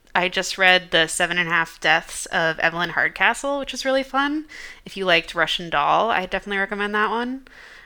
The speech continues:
Um, and I've also enjoyed all of Galbraith's books. <laughs> That's, uh, J K Rowling's pen name for writing crime fiction.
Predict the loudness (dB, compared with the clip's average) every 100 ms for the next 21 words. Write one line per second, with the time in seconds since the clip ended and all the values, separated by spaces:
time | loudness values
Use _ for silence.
0 | -6 4 6 8 4 2 -4 -10 -10 -12
1 | -12 _ -2 6 8 8 6 6 2 0
2 | 4 6 6 6 6 6 6 6 4 -2
3 | -16 -20 -16 -16 -16 -4 0 0 0 -4
4 | -4 -8 -12 -6 -6 -2 0 0 -2 4
5 | 4 4 2 4 6 4 4 4 4 2
6 | 2 2 -2 -2 -4 -2 -2 -4 -6 -14
7 | -10 -8 -8 -8 -10 -10 -12 -12 -12 -14